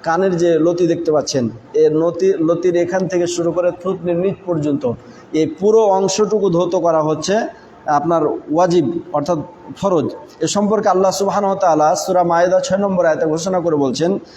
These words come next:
"ইজা কুমতুম ইলাস সালাত ফাগসিলু বুজুহাকুম", যখন তোমরা সালাত আদায় করার ইচ্ছা পোষণ করবা তখন তোমরা তোমাদের মুখমণ্ডল ধৌত করো, অর্থাৎ পুরো মুখটাই ধৌত করতে হবে। "ওয়া মিনহুল মাজমাজাতু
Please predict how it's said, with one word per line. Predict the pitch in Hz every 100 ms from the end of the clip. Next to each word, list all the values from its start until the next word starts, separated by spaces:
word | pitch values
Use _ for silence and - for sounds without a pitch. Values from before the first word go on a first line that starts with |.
| - 156
"ইজা | 190 190 170
কুমতুম | 165 226 226 180 196
ইলাস | 180 170 165 -
সালাত | 143 143 196 - - - -
ফাগসিলু | 196 190 - 185 185
বুজুহাকুম", | 165 180 196 180 170 160 143
যখন | 165 180
তোমরা | 190 190 160 156 180
সালাত | - 185 185
আদায় | 175 165
করার | 170 165 170
ইচ্ছা | 175 196
পোষণ | 185 175 170
করবা | 135 139 147 196 214 - - -
তখন | 175 202
তোমরা | 196 180
তোমাদের | 170 180 175 165
মুখমণ্ডল | 185 196 185 170 165
ধৌত | 156 185
করো, | 170 143 127
অর্থাৎ | 127 143 170 170 - -
পুরো | 190 190
মুখটাই | 185 175 - 226
ধৌত | 175 175
করতে | 165 151 123
হবে। | 135 123 113 - - - - -
"ওয়া | 170
মিনহুল | 190 247 233 240 233
মাজমাজাতু | 202 185 196 202 220 214 226 233 233